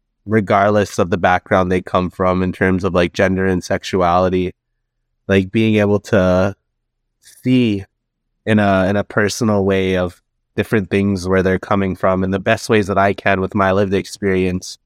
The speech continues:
Uh, I think that's one of my most favorite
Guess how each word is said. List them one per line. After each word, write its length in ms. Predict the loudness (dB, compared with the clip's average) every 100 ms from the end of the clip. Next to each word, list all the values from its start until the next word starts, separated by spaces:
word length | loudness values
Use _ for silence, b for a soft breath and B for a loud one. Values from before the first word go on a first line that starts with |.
| _ _ _ _ _ _ _ 0
Uh, 240 | 4 4
I 120 | 4
think 240 | 2 0 2
that's 360 | 0 0 -6 -20 _ _ _ _ _ _
one 160 | -2 0
of 60 |
my 140 | 2 2
most 340 | 2 0 -2
favorite 360 | 0 0 0 -2